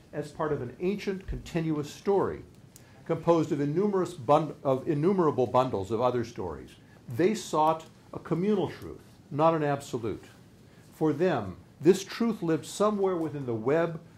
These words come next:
of differing versions." I've found that such bundles of stories gain power from their sense of conveying elemental collective truths that transcend human individuality.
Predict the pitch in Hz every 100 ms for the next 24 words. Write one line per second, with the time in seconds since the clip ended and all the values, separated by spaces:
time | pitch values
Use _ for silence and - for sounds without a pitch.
0 | - 120 110 139 147 131 120 104 104 101
1 | 82 62 - - - - - - - -
2 | - - - - - - - 226 - 220
3 | 208 170 139 - 170 - 120 - 156 147
4 | 117 104 101 - 139 127 98 92 113 151
5 | 156 151 175 180 107 98 - - - 147
6 | 139 131 - 165 165 - - - - -
7 | 147 156 139 135 139 131 123 - - -
8 | 180 220 170 147 143 143 - 147 151 175
9 | 165 - 131 101 92 95 - - - -
10 | - 127 - 147 143 - 151 139 131 117
11 | - - - 139 131 120 - 131 113 113
12 | 110 104 101 87 78